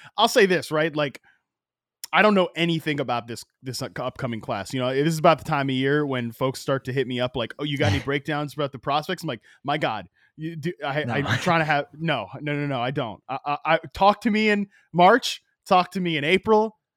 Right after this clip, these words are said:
Speaker 1: then I'm gonna be all in on this draft class. But right now, no, I d-, I don't know anything about the draft class. So don't know anything about those wide receivers, don't know anything about those running backs.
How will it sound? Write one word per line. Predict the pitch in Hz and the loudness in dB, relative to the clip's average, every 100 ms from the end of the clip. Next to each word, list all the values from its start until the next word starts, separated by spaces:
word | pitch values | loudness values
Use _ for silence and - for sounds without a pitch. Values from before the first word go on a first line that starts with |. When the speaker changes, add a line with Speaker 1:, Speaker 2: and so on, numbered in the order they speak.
| _ | _
Speaker 1:
then | 123 165 | 0 4
I'm | 185 | 6
gonna | 185 | 6
be | 165 165 | 4 6
all | 180 208 | 8 8
in | 202 175 | 6 4
on | 151 | 0
this | 151 | -4
draft | - 135 127 | -4 -4 -2
class. | 127 113 | -4 -4
But | 135 | -2
right | 151 156 | 0 0
now, | 143 123 | 0 -2
no, | 127 | -4
I | 113 | -4
d-, | 123 139 | -4 -4
I | 151 | -2
don't | 151 165 143 | 2 2 2
know | 131 | -4
anything | 120 113 113 | -6 -8 -10
about | 107 104 | -10 -10
the | |
draft | 104 113 101 | -10 -10 -10
class. | - 98 - | -10 -10 -4
So | - 120 - - _ | 0 0 -4 -18 _
don't | 175 | 2
know | 208 | 4
anything | 208 190 | 2 2
about | 180 160 | -2 -2
those | 160 | -2
wide | 151 | -2
receivers, | 147 147 143 | -2 -4 -6
don't | 143 | -4
know | 139 | -4
anything | 139 135 | -4 -4
about | 131 127 | -6 -6
those | 127 123 | -6 -6
running | 120 117 | -8 -8
backs. | 110 107 - | -8 -10 -16